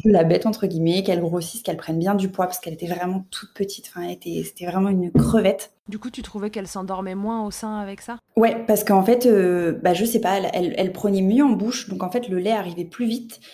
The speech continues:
Speaker 1: et donc en fait, elle tétait vachement mieux. Je l'entendais déglutir dès le début, elle avait plus cet effet de,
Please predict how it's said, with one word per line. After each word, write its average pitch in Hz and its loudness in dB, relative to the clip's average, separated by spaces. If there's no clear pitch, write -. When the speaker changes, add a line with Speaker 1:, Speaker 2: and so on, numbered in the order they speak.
Speaker 1:
et 190 -2
donc 165 -2
en 175 -2
fait, 233 -2
elle 170 0
tétait 170 -4
vachement 208 2
mieux. 269 6
Je 208 2
l'entendais 175 0
déglutir 180 -2
dès 208 4
le 208 0
début, 220 4
elle 190 4
avait 175 0
plus 220 -8
cet 233 -4
effet 196 0
de, 180 0